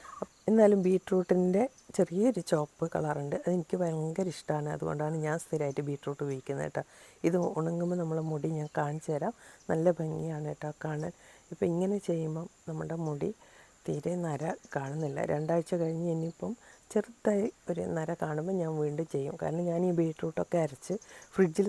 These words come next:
സൂക്ഷിക്കാറാണ്. അപ്പം നിങ്ങൾക്ക് ഇത്രയും കളർ വന്നില്ല എന്നുണ്ടെങ്കിൽ നിങ്ങൾ ഒന്നുകൂടി പിറ്റേ ദിവസം തന്നെ ഈ പാക്ക് ഇട്ട് ഒരു അരമണിക്കൂറൊക്കെ കഴിഞ്ഞ് കഴുകാം. അങ്ങനെ രണ്ടോ മൂന്നോ പ്രാവശ്യം ചെയ്യേണ്ടി വരും. എന്നാൽ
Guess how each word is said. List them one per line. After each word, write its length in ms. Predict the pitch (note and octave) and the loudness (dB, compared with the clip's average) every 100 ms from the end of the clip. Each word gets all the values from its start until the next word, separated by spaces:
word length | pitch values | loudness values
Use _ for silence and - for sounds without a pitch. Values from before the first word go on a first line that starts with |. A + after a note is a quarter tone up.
| - | 2
സൂക്ഷിക്കാറാണ്. 720 | E3 - E3 E3+ D#3 D3 F#3+ - - - | -4 -2 0 2 2 0 -4 -8 -20 -8
അപ്പം 140 | G#3 G#3+ | 2 4
നിങ്ങൾക്ക് 420 | G3 G3 G3+ - A#3+ - - F3 | 6 4 0 0 -2 -2 -6 -6
ഇത്രയും 380 | - - A3 A#3 - - F3 | -4 4 4 4 -2 -4 0
കളർ 240 | E3+ F3 F3+ | 2 2 2
വന്നില്ല 360 | E3 E3 F3 E3+ F3+ | 2 2 2 4 2
എന്നുണ്ടെങ്കിൽ 560 | E3+ D#3+ E3+ D#3+ C#3+ A3 - - - - | 2 0 0 0 0 -2 -6 -20 -8 0
നിങ്ങൾ 160 | F#3 F#3+ | 4 6
ഒന്നുകൂടി 500 | G3 A3 G#3 F3 F3 B3+ | 6 6 6 4 2 2
പിറ്റേ 220 | G3 G3 F#3 | 4 4 6
ദിവസം 280 | F3 - E3+ E3+ | 4 4 0 0
തന്നെ 180 | D#3+ - F#3 | 0 0 -2
ഈ 20 | - | 0
പാക്ക് 300 | D#3 D3 - | -4 -2 -6
ഇട്ട് 140 | - C4+ - | -4 -8 -4
ഒരു 100 | - F3 | 0 2
അരമണിക്കൂറൊക്കെ 680 | E3+ E3+ E3 - D#3 - D3 | 2 0 0 -2 -2 -2 0
കഴിഞ്ഞ് 280 | D#3 D3 E3 - | 0 0 0 0
കഴുകാം. 340 | D#3+ D3 E3 - - - E3 | 0 0 -4 -6 -14 0 2
അങ്ങനെ 220 | F#3 G#3 G3 | 4 4 2
രണ്ടോ 180 | E3 E3+ | 0 0
മൂന്നോ 160 | E3 D3+ | 0 0
പ്രാവശ്യം 300 | D#3 D3+ F3 - | -2 -2 -4 -2
ചെയ്യേണ്ടി 420 | D#3 D3 D3 D#3 D#3 | -2 0 -2 -2 -4
വരും. 180 | C#3+ - - - - | -4 -8 -12 -8 -2
എന്നാൽ 200 | E3 F3 | 0 0